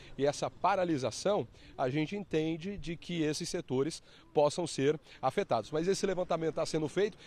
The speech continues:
inclusive, ele disse que vai passar pra nossa produção e a gente segue aqui acompanhando pra tentar entender o que vai acontecer de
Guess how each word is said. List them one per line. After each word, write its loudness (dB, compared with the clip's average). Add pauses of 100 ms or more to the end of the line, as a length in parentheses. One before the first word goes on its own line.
inclusive, 2 (180)
ele 4
disse -2
que -2
vai 2
passar -2
pra 0
nossa 0
produção 2 (240)
e 4
a 6
gente -2
segue 2
aqui 0 (300)
acompanhando 2
pra -2
tentar -2
entender 0
o 0
que -8
vai 0 (300)
acontecer -2
de -2